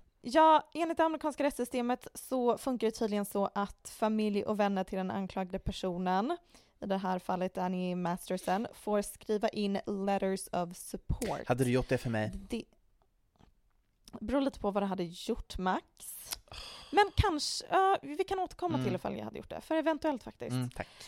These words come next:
Speaker 1: Ehm, det brev till domaren
Speaker 2: Mm.
Speaker 1: med ändamålet att ge en mer nyanserad bild av den anklagade personen.
Speaker 2: Mm-hmm.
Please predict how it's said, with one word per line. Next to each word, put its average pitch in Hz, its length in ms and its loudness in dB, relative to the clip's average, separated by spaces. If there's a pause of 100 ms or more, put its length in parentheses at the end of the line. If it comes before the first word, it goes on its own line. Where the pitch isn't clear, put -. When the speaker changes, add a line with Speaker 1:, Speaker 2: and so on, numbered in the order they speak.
(220)
Speaker 1:
Ehm, 214 760 0 (260)
det 262 220 2
brev 269 320 4
till 226 580 0 (280)
domaren 214 1200 2
Speaker 2:
Mm. 220 260 -2
Speaker 1:
med 208 560 0 (120)
ändamålet 208 720 0
att 208 160 -6
ge 196 260 -4
en 196 140 -2
mer 180 320 -2 (400)
nyanserad 202 840 0
bild 185 400 -4
av 180 240 0
den 175 140 -4
anklagade 175 760 -6
personen. 185 600 0
Speaker 2:
Mm-hmm. 120 80 2